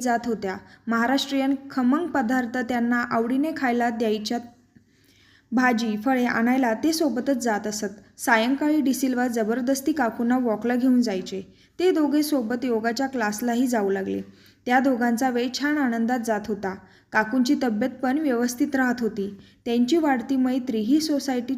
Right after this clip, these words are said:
चर्चेचा विषय होऊन बसली होती. लोकांचा त्यांना बघण्याचा दृष्टिकोन बदलत चालला होता. हळूहळू त्यांच्या कानावरही कुजबूज येऊ लागली.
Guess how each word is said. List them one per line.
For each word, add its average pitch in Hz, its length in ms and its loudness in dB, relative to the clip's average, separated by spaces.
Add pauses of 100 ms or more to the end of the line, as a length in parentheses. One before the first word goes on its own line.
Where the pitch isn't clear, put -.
(100)
चर्चेचा 254 420 -2
विषय 254 460 -2 (360)
होऊन 311 240 4
बसली 254 300 2
होती. 202 480 -4 (260)
लोकांचा 254 440 2
त्यांना 247 360 0
बघण्याचा 247 500 0
दृष्टिकोन 262 680 -2
बदलत 240 460 0 (440)
चालला 226 300 2
होता. 214 360 -4 (360)
हळूहळू 302 340 4
त्यांच्या 262 400 0
कानावरही 254 720 0
कुजबूज 262 540 0
येऊ 247 180 0
लागली. 190 360 -2